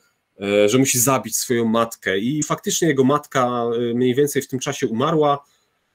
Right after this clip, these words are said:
e, no ale też nie była najmłodszą osobą. No, na ile tutaj Swetoniusz chciał zdyskredytować, e, zdyskredytować Witeliusza, który, no, wśród dziejopisów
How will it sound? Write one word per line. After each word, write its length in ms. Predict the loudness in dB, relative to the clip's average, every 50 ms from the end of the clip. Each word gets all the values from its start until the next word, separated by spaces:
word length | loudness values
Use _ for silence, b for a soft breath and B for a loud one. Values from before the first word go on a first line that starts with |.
| _ _
e, 280 | -4 -2 0 2 2 2
no 100 | 2 2
ale 100 | 2 2
też 200 | 0 0 4 4
nie 100 | 4 6
była 180 | 6 4 4
najmłodszą 540 | 4 4 4 4 2 2 2 0 0 0 0
osobą. 560 | 0 0 2 2 2 2 4 4 4 4 4
No, 120 | 4 4 4
na 120 | 4 4
ile 200 | 4 4 2 2
tutaj 500 | 0 -2 -2 0 0 2 2 2 0 0
Swetoniusz 760 | -2 -2 -4 -4 -6 -2 0 0 2 2 2 0 0 -2 -4
chciał 500 | -10 -6 -2 0 2 2 2 2 0 0
zdyskredytować, 1200 | -2 -4 -8 -6 -4 -2 -2 -2 0 -2 -2 -2 -2 0 0 0 2 2 2 0 0 -4 -4 -2 0
e, 560 | 2 2 2 2 2 4 4 4 2 2 0 -2 _ _ _ _ _ _ _ _ _ -14
zdyskredytować 800 | -12 -6 -2 -2 0 2 2 2 2 2 2 2 2 2 2 0
Witeliusza, 640 | -6 -4 -2 0 2 2 2 0 0 -2 -2 -2 -4
który, 440 | -4 -6 -6 -4 0 2 2 2 2
no, 360 | 2 2 4 4 4 2 0
wśród 420 | -4 -6 -2 -2 -2 -2 -2 -6
dziejopisów 920 | -10 -4 0 2 2 2 0 -2 -8 -6 -4 -2 -2 -2 -2 -4 -10 -18